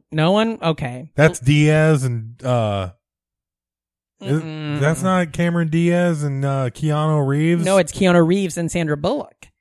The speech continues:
Speaker 2: Oh.
Speaker 1: It's the Speed team. They're back.
Speaker 2: Okay.
Speaker 1: And it's the one where they tell time, they do, they, time travel goes through a mailbox, which I love.
Speaker 2: Kinda like Frequency.
Speaker 1: Similar to Frequency,
Speaker 2: And White
Speaker 1: yes,
Speaker 2: Noise.
Speaker 1: except for, uh, White Noise was Michael Keaton.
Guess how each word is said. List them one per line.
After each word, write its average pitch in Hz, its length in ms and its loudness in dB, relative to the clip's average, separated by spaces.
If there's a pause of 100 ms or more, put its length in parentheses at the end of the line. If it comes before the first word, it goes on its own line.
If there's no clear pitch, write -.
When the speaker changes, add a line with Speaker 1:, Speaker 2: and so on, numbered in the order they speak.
(120)
Speaker 2:
Oh. 123 360 -6
Speaker 1:
It's - 140 -16
the 185 120 -4
Speed 320 420 -2
team. 131 340 -8
They're 156 100 -4
back. 262 480 -4
Speaker 2:
Okay. 120 440 -2 (340)
Speaker 1:
And 208 160 0
it's 208 200 -2
the 190 200 2
one 196 240 2
where 190 180 2
they 175 200 0
tell 185 240 -2
time, 170 380 -6
they 180 140 0
do, 180 240 0
they, 175 240 -2
time - 200 -4
travel 175 240 -2
goes 165 160 -4
through 156 200 -2
a 156 40 -6
mailbox, 170 420 -4 (280)
which 175 180 -4
I 160 180 0
love. 175 360 -2 (500)
Speaker 2:
Kinda 160 200 0
like 147 200 -2
Frequency. 120 680 -2 (360)
Speaker 1:
Similar 220 380 -2
to 180 60 -2
Frequency, 160 320 -2
Speaker 2:
And 135 80 2
White 147 120 2
Speaker 1:
yes, 170 140 4
Speaker 2:
Noise. 110 260 -6
Speaker 1:
except 175 100 -6
for, 165 120 -16 (200)
uh, 190 280 -2 (260)
White 160 160 -2
Noise 170 200 -6
was 123 120 -16
Michael 131 240 -6
Keaton. 254 300 -8